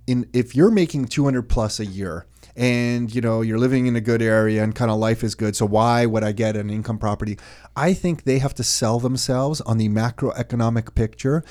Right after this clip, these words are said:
that will show them that incomes are being crushed and that to maintain their level of, um,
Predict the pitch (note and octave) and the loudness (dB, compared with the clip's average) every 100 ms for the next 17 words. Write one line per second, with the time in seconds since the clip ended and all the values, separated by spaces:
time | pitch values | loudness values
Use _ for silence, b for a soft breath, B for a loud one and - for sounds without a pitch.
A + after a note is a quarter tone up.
0 | B B A2 A#2 G#2+ - - B2 B2 B2 | B B -2 0 -2 -2 2 4 4 4
1 | A#2+ A#2+ G#2+ - A#2 C3+ B2+ A#2+ A#2 B2 | 2 2 -2 -2 -2 -2 -2 0 0 0
2 | A#2+ - B2+ E3 - - A2+ A2+ G#2+ A#2 | -2 -2 0 0 -4 -4 0 0 0 -2
3 | G#2+ A2 G#2+ - C3+ C3 D3 F3+ G3 - | 0 0 -2 -6 -4 -2 0 0 -2 -6
4 | B B B C3 A#2+ A2+ A#2 B2 C#3 C#3 | B B B 2 4 4 4 4 4 4
5 | D3 A2+ A2+ A2 G#2+ A2 b b b b | 2 2 4 2 0 -8 b b b b
6 | - - G#2+ G#2 G2+ F#2+ | -12 -4 -2 -2 -4 -8